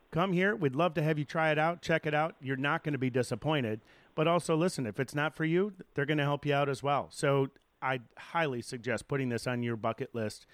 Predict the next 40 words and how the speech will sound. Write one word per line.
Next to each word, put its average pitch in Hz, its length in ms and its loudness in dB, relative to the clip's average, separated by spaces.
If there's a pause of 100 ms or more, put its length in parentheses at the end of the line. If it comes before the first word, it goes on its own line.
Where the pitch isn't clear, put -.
(240)
to 127 100 -6
go 139 100 0
down 139 200 0
there 123 260 -4
and 120 100 -4
explore 123 520 2
and 123 200 -4
enjoy 113 380 0
it. 113 160 -2 (260)
With 151 220 -2
that, 165 280 0
Brendan, 160 380 0 (140)
you've 151 140 -10
got 196 180 0
something 190 320 -2
that's 165 160 2
a 165 40 0
giveaway 139 520 2
to, 139 220 0
for 143 180 0
any 156 120 2
group 156 220 0
that 151 120 0
wants 151 220 0
to 175 100 0
book 131 200 0
with 127 160 -2
you 123 80 -2
guys. 107 340 -2 (140)
Tell 190 180 2
us 190 140 -2
about 170 260 -2
that 185 240 0
and, 139 220 0
and 139 160 -2
where 156 120 0
they 160 100 0
can 147 160 -2
get 160 160 0
it. - 120 -8